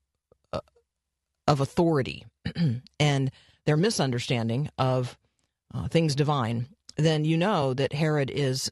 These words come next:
uh, not saying anything honest there. All right. So, uh, verse nine, "After they had heard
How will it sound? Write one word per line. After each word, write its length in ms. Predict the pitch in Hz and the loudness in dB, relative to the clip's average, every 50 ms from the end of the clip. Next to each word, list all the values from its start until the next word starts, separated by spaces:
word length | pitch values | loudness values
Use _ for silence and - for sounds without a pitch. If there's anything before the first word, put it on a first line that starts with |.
| - | -6
uh, 160 | 110 101 - - - - - | -6 -8 -6 -8 -14 -6 0
not 380 | 151 156 160 160 160 139 - - | 2 2 2 2 0 0 -2 -4
saying 640 | 156 - - - 185 160 156 147 139 131 127 131 131 - _ - | -4 -2 2 2 2 2 2 0 0 0 -2 -2 -4 -8 _ -2
anything 380 | 160 156 156 147 - 135 127 - | 0 0 0 0 0 -2 -2 0
honest 420 | - 120 120 117 - - - - | 0 0 0 0 -2 -4 -6 -6
there. 260 | - - - - - - _ _ _ _ - - - | -6 -6 -6 -6 -8 -16 _ _ _ _ -16 -14 -6
All 100 | - 127 | -4 -4
right. 140 | - - - - _ _ - - - - - - - - - - _ _ _ _ _ _ _ _ _ _ _ _ | -2 -4 -6 -10 _ _ -18 -16 -16 -16 -16 -18 -18 -20 -20 -20 _ _ _ _ _ _ _ _ _ _ _ _
So, 340 | - - 277 247 180 160 160 | 4 4 6 6 4 2 2
uh, 220 | - 180 185 165 | 2 2 2 2
verse 200 | 147 180 175 - | 2 0 -2 0
nine, 240 | 165 143 117 92 - - _ | 0 -2 -2 -2 -6 -6 _
"After 520 | - 214 254 320 349 - - 214 175 170 180 | 2 4 4 4 2 0 0 2 2 2 2
they 200 | 151 185 175 180 | 2 0 0 0
had 240 | 190 185 190 175 165 | 0 0 -2 -2 -2
heard 520 | 151 156 214 208 202 190 180 165 175 165 | -4 -2 -2 0 2 0 0 0 -2 -6